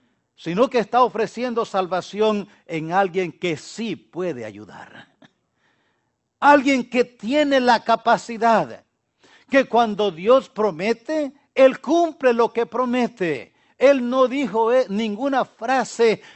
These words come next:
falsa. No dijo nada para llenar cierta, dar cierta esperanza a alguien, para consolarlo en ese momento de angustia.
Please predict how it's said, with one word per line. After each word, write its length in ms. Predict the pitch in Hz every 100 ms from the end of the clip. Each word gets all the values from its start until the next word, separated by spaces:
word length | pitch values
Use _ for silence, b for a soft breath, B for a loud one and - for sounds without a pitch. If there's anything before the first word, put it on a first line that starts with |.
| _
falsa. 1120 | _ - 254 269 254 202 - - 180 139 98 B B B B B
No 240 | 233 247
dijo 280 | 269 277 214
nada 540 | 226 202 247 262 247 233
para 240 | 233 214
llenar 480 | 202 196 214 254 220
cierta, 720 | - 240 247 - 240 190 -
dar 340 | 160 151 254 254
cierta 580 | - 214 262 254 220 202
esperanza 1120 | 190 - - 170 165 233 277 254 196 - 170
a 340 | 165 165 170
alguien, 420 | 277 277 202 208 175
para 300 | 208 196 -
consolarlo 840 | 214 196 196 175 180 254 262 226
en 120 | 208
ese 220 | 233 226
momento 640 | 220 202 190 240 226 233
de 100 | 202
angustia. 920 | 175 156 147 269 247 - 214 175 110